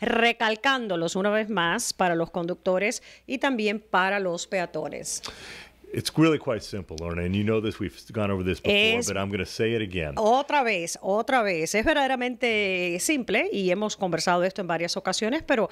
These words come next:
Speaker 1: como les dije, vamos a recalcarlo porque es que los accidentes continúan.
Speaker 2: If you're a driver, you need to slow down and drive the speed limit.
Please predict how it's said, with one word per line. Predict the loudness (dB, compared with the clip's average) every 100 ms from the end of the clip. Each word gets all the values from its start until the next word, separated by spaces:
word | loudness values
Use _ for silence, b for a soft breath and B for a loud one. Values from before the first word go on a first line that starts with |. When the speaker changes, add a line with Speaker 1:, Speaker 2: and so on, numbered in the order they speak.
| B B B
Speaker 1:
como | 0 2
les | 2
dije, | 2 2
vamos | 0 0
a | 0
recalcarlo | 0 -2 0 0 0 -2
porque | -2 -2
es |
que | 0 0
los | 0
accidentes | -2 0 0 0 0 0 -4 _ _ _
continúan. | 2 2 2 -2 -2 0 -4 -6 -16 B B B
Speaker 2:
If | 0
you're | 2 2
a |
driver, | 2 2 2 0 -2
you | 0 0
need | 0 -2
to |
slow | -4 0 0
down | 2 0 0 -2
and | -8 -4
drive | 0 0
the | -2
speed | -6 -2 -2
limit. | -2 -8